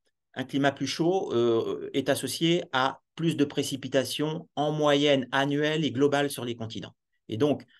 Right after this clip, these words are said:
malheureusement, le, le, le, un des, des risques associés, c'est des, des fortes précipitations et effectivement un taux d'infiltration dans les sols moindre, avec plus de ruissellement en surface. Donc, il ne faut pas non plus paniquer avec cette idée.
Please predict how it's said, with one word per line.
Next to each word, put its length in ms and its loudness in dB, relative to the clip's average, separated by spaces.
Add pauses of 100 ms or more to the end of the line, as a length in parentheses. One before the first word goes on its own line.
(140)
malheureusement, 520 4
le, 180 2
le, 140 0
le, 600 -8 (180)
un 140 2
des, 280 2
des 140 -2
risques 240 0
associés, 380 -4
c'est 160 -4
des, 240 -2 (100)
des 240 2
fortes 320 0
précipitations 720 -2
et 60 -2
effectivement 680 -4
un 120 0
taux 180 0
d'infiltration 580 -2
dans 120 -2
les 80 -2
sols 180 0
moindre, 440 -2 (220)
avec 220 -4
plus 220 -8
de 80 0
ruissellement 400 -2
en 40 -6
surface. 480 -16 (680)
Donc, 340 0
il 160 -14
ne 60 -20
faut 120 -2
pas 140 4
non 140 2
plus 180 -2
paniquer 420 2
avec 220 2
cette 200 -4
idée. 300 0